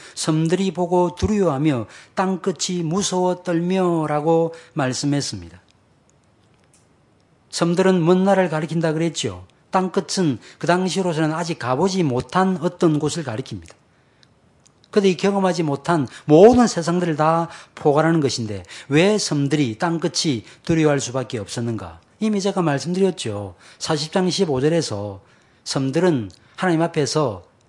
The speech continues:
물통의 한 방울에 물에 지나지 않고 그저 먼지에 지나지 않고 그저 없는 것과 같은 그런 존재이기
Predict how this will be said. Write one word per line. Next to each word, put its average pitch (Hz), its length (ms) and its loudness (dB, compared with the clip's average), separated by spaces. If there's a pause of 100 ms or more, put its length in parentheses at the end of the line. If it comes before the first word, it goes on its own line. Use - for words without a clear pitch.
(460)
물통의 170 420 2
한 127 180 -4
방울에 151 380 2
물에 156 260 0
지나지 131 420 -4
않고 95 540 -8 (720)
그저 165 220 -2
먼지에 131 400 0
지나지 131 420 -4
않고 151 420 -6 (140)
그저 143 240 -2
없는 123 320 0
것과 180 180 -4
같은 151 380 0 (220)
그런 208 280 4
존재이기 151 720 0